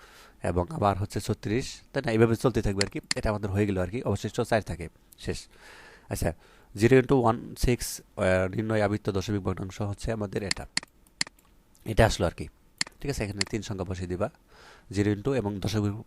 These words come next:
পরে দুই ঘর দিলেই হবে। আচ্ছা, সেভেন by হচ্ছে কি ইলেভেন,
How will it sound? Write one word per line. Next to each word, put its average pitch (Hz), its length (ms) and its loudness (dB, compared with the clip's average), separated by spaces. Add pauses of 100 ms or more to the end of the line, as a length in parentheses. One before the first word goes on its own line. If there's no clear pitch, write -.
পরে 104 180 8
দুই 104 160 8
ঘর 98 140 6
দিলেই 98 220 2
হবে। 80 200 2 (840)
আচ্ছা, 202 200 2
সেভেন 135 560 6 (180)
by 117 200 10
হচ্ছে 117 220 2
কি 120 180 2
ইলেভেন, 113 360 2